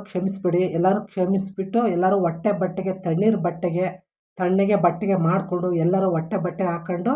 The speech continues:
ಎಲ್ಲರೂ ಒಟ್ಟಿಗೆ ಇಟ್ಕೊಂಡು ತಣ್ಣಗೆ ಮಾಡ್ಕೋಬೇಕಾಗಿ ವಿನಂತಿಯನ್ನು ಕೈ ಮುಗಿದು ಎಲ್ಲರನ್ನೂ ಕೇಳುತ್ತೇನೆ. ಅಷ್ಟು ಸಾಂಗು ನನಗೆ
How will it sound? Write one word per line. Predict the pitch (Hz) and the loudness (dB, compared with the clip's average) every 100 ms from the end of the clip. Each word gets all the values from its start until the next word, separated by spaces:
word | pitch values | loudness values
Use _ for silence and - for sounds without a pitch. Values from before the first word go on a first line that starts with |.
| 302 - _ - | -4 -12 _ -6
ಎಲ್ಲರೂ | 165 196 196 | 0 2 2
ಒಟ್ಟಿಗೆ | 170 196 196 | 0 2 2
ಇಟ್ಕೊಂಡು | 190 - 185 185 | 2 0 0 0
ತಣ್ಣಗೆ | 185 170 185 202 | 0 0 0 0
ಮಾಡ್ಕೋಬೇಕಾಗಿ | 180 170 190 175 185 175 175 196 196 - _ 170 | -2 -2 -2 -4 -4 -4 0 -2 -2 -12 _ -2
ವಿನಂತಿಯನ್ನು | 190 196 196 220 202 | 0 2 0 -2 0
ಕೈ | 185 | 0
ಮುಗಿದು | 185 190 196 | 2 2 0
ಎಲ್ಲರನ್ನೂ | 170 180 196 214 226 - _ _ | 0 -2 -2 0 0 -2 _ _
ಕೇಳುತ್ತೇನೆ. | 190 202 196 170 180 | -2 -2 2 2 4
ಅಷ್ಟು | 196 170 160 - 202 | 2 -2 -8 -4 -2
ಸಾಂಗು | 165 175 190 202 | 2 4 4 0
ನನಗೆ | 185 190 220 | 0 2 2